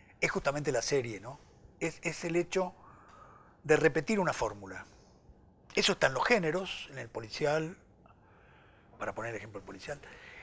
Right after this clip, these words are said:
Entonces, cuando decimos que hay una tensión entre alta cultura y cultura de masas, estamos diciendo que, por un lado,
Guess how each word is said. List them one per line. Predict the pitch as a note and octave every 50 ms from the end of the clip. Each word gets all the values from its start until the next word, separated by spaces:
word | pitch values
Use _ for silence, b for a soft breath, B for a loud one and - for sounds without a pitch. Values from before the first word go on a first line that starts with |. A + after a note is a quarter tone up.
| B -
Entonces, | E3+ E3 G#3 F3+ F#3 F3
cuando | - - E3+ E3+ F3 F3
decimos | F3+ F3 - - D4+ D4+ B3+ - -
que | - G#3
hay | G#3+
una | G3 F3 D#3
tensión | - E3+ D3+ D3 - F3+ D3+
entre | C#3+ C#3 D3+ E3
alta | D#3+ D#3+
cultura | C#3 C#3 C#3 - E3+ D3
y | B2+
cultura | C3+ B2+ E3+ E3
de | D#3
masas, | F3 F#3+ - -
estamos | - G3 F3 F3
diciendo | D#3+ - - D3 C3+ C3 B2+
que, | C#3
por | - - F#3 A3+
un | B3 A#3
lado, | G#3 F3+ D3 B2 A#2 G#2 G2+